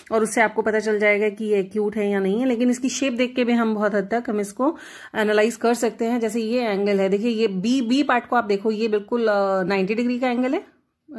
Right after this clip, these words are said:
नीचे की तरफ बना हुआ है, लेकिन है क्या? नाइंटी डिग्री का एंगल है। दोनों लाइनें परपेंडिकुलर हैं एक दूसरे पे, तो आप इसको बोलेंगे राइट एंगल, है ना? और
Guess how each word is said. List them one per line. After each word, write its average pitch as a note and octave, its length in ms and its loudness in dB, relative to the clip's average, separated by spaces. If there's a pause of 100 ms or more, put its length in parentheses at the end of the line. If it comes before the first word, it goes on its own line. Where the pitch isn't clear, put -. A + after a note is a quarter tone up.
नीचे G3+ 280 0
की A3 100 -4
तरफ A#3 180 -2
बना A3 220 0
हुआ A3+ 200 0
है, C4+ 60 0
लेकिन A3 240 -2
है A3 180 0
क्या? A3 120 -2
नाइंटी G3 300 -2
डिग्री C4+ 260 -2
का C#4 120 0
एंगल C4+ 300 0
है। D4+ 100 2 (640)
दोनों A3+ 260 4
लाइनें A#3 340 0
परपेंडिकुलर A3 600 0
हैं C4+ 120 0
एक B3 80 -4
दूसरे C4 320 -2
पे, D#4+ 200 0 (320)
तो A#3 60 -2
आप G#3+ 180 4
इसको A#3 240 -2
बोलेंगे A3+ 540 2
राइट F#3 420 0
एंगल, E3+ 420 -2 (680)
है A3 80 0
ना? C#4+ 260 0 (520)
और C4 180 2